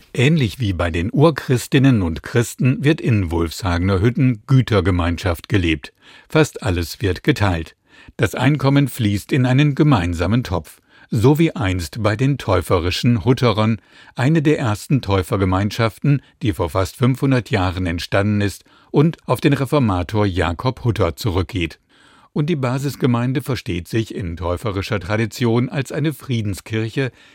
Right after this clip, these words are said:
die jegliche Gewalt ablehnt. Die Mitglieder leben verbindlich zusammen, legen eine Art Gelübde ab.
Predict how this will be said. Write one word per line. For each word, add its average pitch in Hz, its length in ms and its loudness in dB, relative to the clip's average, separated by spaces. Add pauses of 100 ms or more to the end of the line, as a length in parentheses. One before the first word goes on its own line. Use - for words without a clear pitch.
(160)
die 156 60 0
jegliche 110 600 -2
Gewalt 101 500 -4
ablehnt. 87 580 -8 (540)
Die 131 80 -2
Mitglieder 127 540 0
leben 87 340 -6
verbindlich 110 640 -2
zusammen, 113 500 -2 (220)
legen 123 400 -2
eine 151 380 -4
Art 92 340 -8
Gelübde 117 500 0
ab. - 240 -10